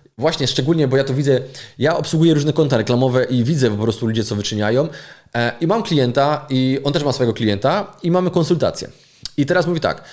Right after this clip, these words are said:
ja mówię, „Nagrajcie takie i takie wideo i powiedzcie w tym wideo taką i taką rzecz”. To potrwa dwa tygodnie. Jak to dwa tygodnie? No bierzesz kamerę i mówisz do tej kamery.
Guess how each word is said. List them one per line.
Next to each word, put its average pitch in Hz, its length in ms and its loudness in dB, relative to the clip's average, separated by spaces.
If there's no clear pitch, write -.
ja 127 100 2
mówię, 156 140 2
„Nagrajcie 185 480 0
takie 208 320 0
i 151 80 -2
takie 165 240 -2
wideo 139 360 2
i 160 100 -2
powiedzcie 180 400 0
w - 60 -4
tym 160 140 -2
wideo 143 300 2
taką 165 340 -2
i 135 80 -6
taką 117 260 -2
rzecz”. - 280 -8
To 165 100 0
potrwa 185 460 -2
dwa 143 140 -2
tygodnie. 92 460 -2
Jak 185 200 0
to 135 100 4
dwa 107 200 0
tygodnie? 107 440 -2
No 131 80 0
bierzesz 196 300 0
kamerę 135 420 2
i - 260 -4
mówisz 240 260 4
do 180 60 0
tej - 120 0
kamery. 98 380 0